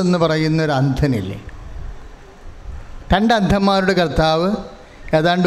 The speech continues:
ഒരുപോലെ സംസാരിക്കണ കേൾക്കാം. ഒന്ന് ജെറീക്കോയിൽ വെച്ച് രണ്ട് അന്ധന്മാരെ കർത്താവ് കാണും, ജെറീക്കോയിൽ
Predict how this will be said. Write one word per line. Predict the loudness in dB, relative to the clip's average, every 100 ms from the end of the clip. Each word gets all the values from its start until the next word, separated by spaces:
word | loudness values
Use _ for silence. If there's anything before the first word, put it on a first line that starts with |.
| 2
ഒരുപോലെ | 2 2 2 2 2
സംസാരിക്കണ | 0 2 2 2 2 2 2
കേൾക്കാം. | -2 -2 -4 -6 -8 -12 -12 -14 -16 -18 -20 -20 -20 -20 -20 -20 -20 -20 -4 0
ഒന്ന് | 4 4 4 4
ജെറീക്കോയിൽ | 4 4 2 2 2 4 2
വെച്ച് | 4 2
രണ്ട് | 2 2 2
അന്ധന്മാരെ | 2 2 4 4 2 2 0
കർത്താവ് | 0 2 2 2 2
കാണും, | 0 0 -4 -8 -16 -20 -20 -18 -16 -14 -14 -16 -20 -20 -20 -20 -20 -18 -16 -2 0
ജെറീക്കോയിൽ | 2 2 2 2